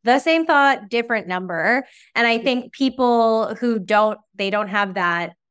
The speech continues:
history of evidence of being able to be like,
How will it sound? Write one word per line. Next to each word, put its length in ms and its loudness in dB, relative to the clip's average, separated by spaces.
history 500 -4
of 140 -6
evidence 600 -2
of 160 -2
being 200 -4
able 160 -2
to 40 -6
be 120 -8
like, 160 -8